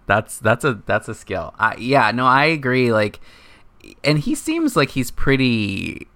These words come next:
has his head on straight about, like, you know, my family, they don't get it. It's, you know, it's their problem, not mine, which I am all about. Like, you, you gotta do it for yourself, because ultimately you're the one that's gonna be having your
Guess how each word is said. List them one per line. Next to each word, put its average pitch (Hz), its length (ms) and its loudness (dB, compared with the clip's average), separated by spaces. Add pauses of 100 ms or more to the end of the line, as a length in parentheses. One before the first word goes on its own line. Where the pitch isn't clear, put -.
(100)
has 110 240 -2
his 107 120 -4
head 110 160 0
on 101 160 2
straight 92 240 -2
about, 87 260 0
like, 92 180 -6
you 101 100 -6
know, 90 220 -2
my 110 180 -2
family, 123 400 2
they 117 140 2
don't 117 120 0
get 107 160 0
it. 98 140 0
It's, - 300 -10
you 101 160 -4
know, 87 240 -4
it's 98 140 -8
their 95 140 -2
problem, 95 340 -2
not 87 140 -6
mine, 92 300 -6
which 113 160 -4
I 123 200 4
am 160 120 -4
all 104 160 4
about. 95 320 0
Like, 92 220 -8 (400)
you, 156 420 0
you 147 300 0
gotta 127 600 4
do 120 280 -2
it 117 80 -4
for 110 120 -6
yourself, 98 600 -2
because 104 180 0
ultimately 117 580 -2
you're 104 360 0
the 98 160 -4
one 92 240 -6
that's 95 140 -12
gonna 95 220 -12
be 90 420 -12 (1040)
having 107 320 -4
your 101 160 -2